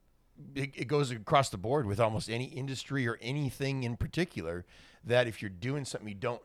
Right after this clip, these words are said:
have knowledge of and that has consequences for other people, it's risky, you know? Um, and then you get back to the other things we talked about, you know, like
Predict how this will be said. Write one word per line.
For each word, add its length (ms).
have 240
knowledge 480
of 300
and 120
that 80
has 360
consequences 920
for 160
other 140
people, 560
it's 240
risky, 400
you 120
know? 280
Um, 420
and 160
then 140
you 60
get 180
back 220
to 100
the 100
other 60
things 220
we 100
talked 260
about, 220
you 60
know, 240
like 160